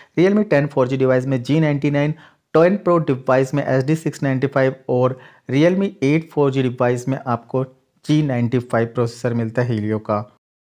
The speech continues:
चलिए दोस्तों, देखते हैं इस टेस्ट में कौन सा मोबाइल सबसे आगे निकलता है, किसकी चार्जिंग सबसे ज़्यादा फास्ट हमें मिलती है। दोस्तों, चैनल पे नए हो, सब्सक्राइब जरूर से कर लीजिएगा, बेल आइकन को भी प्रेस कर लीजिएगा, ताकि जब भी ऐसे वीडियो अपलोड करूँ, नोटिफिकेशन आप तक पहुँच जाए। चलिए फटाफट से स्टार्ट करते हैं।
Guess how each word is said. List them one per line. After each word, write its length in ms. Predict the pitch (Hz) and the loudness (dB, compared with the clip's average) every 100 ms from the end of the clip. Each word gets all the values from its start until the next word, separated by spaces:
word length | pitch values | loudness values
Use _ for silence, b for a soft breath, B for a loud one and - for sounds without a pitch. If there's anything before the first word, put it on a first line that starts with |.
| - | -4
चलिए 240 | 226 269 | 0 2
दोस्तों, 260 | 240 180 170 | 2 2 0
देखते 300 | 135 131 160 | 0 -2 -4
हैं 180 | 147 147 | -4 -4
इस 180 | 156 - - | -6 -8 -2
टेस्ट 280 | 160 165 | -2 0
में 160 | 143 147 b b _ | -2 -2 b b _
कौन 220 | 170 175 | 0 2
सा 140 | 190 196 | 0 -2
मोबाइल 240 | 143 135 | 0 0
सबसे 360 | 135 135 - - | 0 -4 -4 -2
आगे 220 | 120 139 160 | -2 0 0
निकलता 360 | 151 151 151 | -2 -4 -2
है, 120 | 151 151 | -2 -2
किसकी 360 | - 151 - - | -6 -10 -12 -2
चार्जिंग 340 | 127 120 131 | 0 0 -2
सबसे 280 | 120 113 120 | -6 -4 -2
ज़्यादा 240 | 113 131 | 0 -2
फास्ट 540 | 160 - 117 113 120 120 | -6 -8 -2 -2 -2 -6
हमें 120 | 113 | -6
मिलती 340 | 110 104 113 | -6 -8 -6
है। 140 | 107 107 - _ - | -6 -6 -12 _ -4
दोस्तों, 200 | 165 190 | -2 -2
चैनल 300 | - 240 302 | 0 2 2
पे 100 | 302 | 2
नए 100 | 269 | 0
हो, 80 | 247 | 0
सब्सक्राइब 520 | 175 - - 240 226 | -2 -2 0 2 4
जरूर 160 | 208 | 2
से 100 | 190 | 2
कर 100 | 196 | 0
लीजिएगा, 260 | 185 175 180 | 0 2 0
बेल 200 | 170 175 | 2 2
आइकन 220 | 175 180 | 2 0
को 60 | 175 | 0
भी 100 | 180 | 0
प्रेस 220 | 175 156 | -2 -2
कर 100 | 170 | -2
लीजिएगा, 240 | 160 160 156 | 0 0 0
ताकि 300 | 151 151 143 | -2 -2 -4
जब 280 | 156 175 202 | -4 -4 -2
भी 120 | 247 | 2
ऐसे 280 | 214 160 170 | 2 2 0
वीडियो 220 | 156 143 139 | 0 2 0
अपलोड 280 | 135 131 | 0 -4
करूँ, 240 | - 139 143 | -2 -2 -2
नोटिफिकेशन 720 | 147 185 165 - 135 127 135 | -2 -2 -4 -6 -8 -6 -6
आप 160 | 120 - | -6 -6
तक 140 | 120 | -8
पहुँच 140 | 123 120 | -6 -2
जाए। 120 | 123 | -2
चलिए 280 | 160 190 180 | -2 -2 -2
फटाफट 380 | 170 131 131 127 | -2 -2 -4 -6
से 200 | 180 160 | -6 -6
स्टार्ट 400 | - - 143 143 | -8 -4 -2 -2
करते 300 | 127 110 | -6 -8
हैं। 60 | 120 | -10